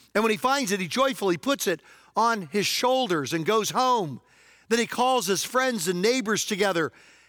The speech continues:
and says, 'Rejoice with me, I have found my lost sheep.' I tell you that in the same way, there will be more rejoicing in heaven over one sinner who repents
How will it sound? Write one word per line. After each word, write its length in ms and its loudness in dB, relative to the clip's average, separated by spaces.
and 120 0
says, 260 0
'Rejoice 640 0
with 220 0
me, 280 0
I 180 2
have 180 -2
found 640 0
my 400 0
lost 460 0
sheep.' 440 -2
I 140 0
tell 260 -2
you 120 -2
that 160 -2
in 80 -2
the 60 -2
same 360 -2
way, 400 0
there 160 4
will 80 0
be 120 2
more 320 2
rejoicing 580 0
in 100 0
heaven 340 -2
over 340 0
one 720 0
sinner 440 -2
who 120 0
repents 580 -2